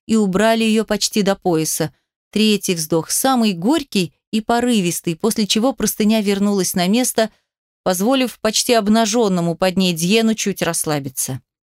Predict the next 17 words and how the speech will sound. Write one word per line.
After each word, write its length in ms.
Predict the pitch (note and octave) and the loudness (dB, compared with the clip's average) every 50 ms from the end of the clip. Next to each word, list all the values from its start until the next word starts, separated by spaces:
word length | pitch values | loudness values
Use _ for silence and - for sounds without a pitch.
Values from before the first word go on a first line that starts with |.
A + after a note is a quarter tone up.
| _ _ _ _ _ _ _ _ _ | _ _ _ _ _ _ _ _ _
«Почему 380 | - E3+ - - F3+ F3+ F#3+ G3 | -12 -10 -6 -4 -2 0 0 0
ты 100 | - G3+ | -2 -2
не 120 | F#3 F#3 | -4 -2
сопротивлялся?» 1040 | F#3 - F3+ - - F3+ - - F#3 F3+ F#3 F#3+ F3+ E3+ E3+ - - - - G3 F3 _ _ _ _ _ _ _ _ _ _ _ _ _ - | -4 -4 -8 -8 -10 -10 -8 -10 -10 -8 -6 -6 -6 -6 -8 -10 -10 -10 -12 -14 -18 _ _ _ _ _ _ _ _ _ _ _ _ _ -6
тихо 300 | - - A#3+ A3+ - - | -2 -2 -2 -2 -2 -6
спросила 500 | - - - G3 F#3+ - G#3+ G3+ G3 G3 | -4 -2 -4 -4 -2 0 -2 0 0 0
девушка, 560 | F3+ F#3+ A#3+ B3+ A#3+ A#3 - - A#3 A3 - _ _ _ _ _ _ | 0 0 0 0 0 -2 -2 -2 -2 -4 -4 _ _ _ _ _ _
и 260 | - A3 A3 A#3 C4 D4 | 0 2 4 4 4 2
эльф 300 | D4 D4 - - _ _ _ _ _ _ _ - | 2 0 -4 -6 _ _ _ _ _ _ _ -4
чудом 640 | - - - - D#4 E4 D#4 A#3+ F#3 F#3+ E3 D#3 | -2 0 2 2 2 2 2 2 2 2 0 2
не 100 | D#3 D#3+ | 0 0
распахнул 640 | E3 F3 - - - F#3 F3+ - - G3+ G3+ G3 F#3+ | 0 -2 -4 -4 -4 -4 -4 -2 -2 -2 0 0 -2
глаза. 560 | E3 F3+ G3 G3+ G3 F#3 G3 F3+ D#3+ C#3+ - _ _ _ _ _ _ _ _ _ _ _ _ - | 0 0 0 0 0 0 0 0 -2 -2 -6 _ _ _ _ _ _ _ _ _ _ _ _ -8
«Знает, 540 | D3+ C3+ - D3+ E3 F#3+ G#3 A#3 A#3 A3 A3 | -4 -4 0 2 2 2 4 2 2 0 -2
что 200 | - - - - | -2 -2 0 0
он 100 | A3 A3 | 0 0
притворяется?» 920 | G#3+ A3+ G#3 G3 - F#3+ G3 F#3+ A#3 C4+ C#4+ C4+ B3 - - - E3+ D3 B2+ | 0 0 -2 -2 -2 -2 0 0 2 2 0 0 -2 -4 -6 -6 -6 -8 -10